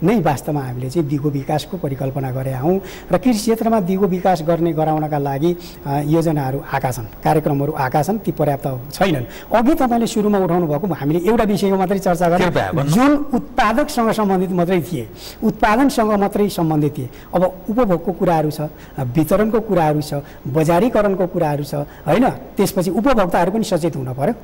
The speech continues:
Speaker 1: उपभोक्ताहरू पनि सचेत हुन पर्यो। त्यस-, त्यस-, त्यस्तै ढङ्गले चाहिँ तपाईँको चाहिँ, अ, भनौँ न, खरिद, अ, त्यो वस्तुहरू प्रयोग गर्न जान्न पर्यो, सिक्न पर्यो, सिकाउनु पर्यो। राज्यको तर्फबाट त झन् गर्नुपर्ने कुराहरू छँदैछन्। सँगसँगै तपाईँको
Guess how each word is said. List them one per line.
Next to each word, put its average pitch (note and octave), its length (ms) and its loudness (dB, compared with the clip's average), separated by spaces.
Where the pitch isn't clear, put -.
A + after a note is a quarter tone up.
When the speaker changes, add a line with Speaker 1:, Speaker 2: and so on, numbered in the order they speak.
Speaker 1:
उपभोक्ताहरू A3 560 2
पनि A#3 120 0
सचेत G#3 340 0
हुन E3+ 160 2
पर्यो। G3 280 2
त्यस-, G#3+ 320 -4
त्यस-, G#3 260 0
त्यस्तै A3+ 320 0
ढङ्गले D#3 320 2
चाहिँ E3 120 -2
तपाईँको D#3 360 0
चाहिँ, D#3 180 -2
अ, C3+ 180 -2
भनौँ D3 220 0
न, C3+ 440 -2
खरिद, D3+ 340 0
अ, C3+ 140 -4
त्यो C#3 180 -2
वस्तुहरू D3+ 420 2
प्रयोग G3+ 220 2
गर्न D3+ 420 0
जान्न D3+ 300 2
पर्यो, F3 240 0
सिक्न F3+ 340 -2
पर्यो, F#3 240 0
सिकाउनु F3+ 380 2
पर्यो। G#3+ 180 2
राज्यको F3+ 400 2
तर्फबाट D#3+ 440 0
त D#3 140 -2
झन् C3+ 260 -2
गर्नुपर्ने C#3+ 460 0
कुराहरू C3+ 340 -2
छँदैछन्। C#3+ 460 0
सँगसँगै B3 480 2
तपाईँको G3+ 460 0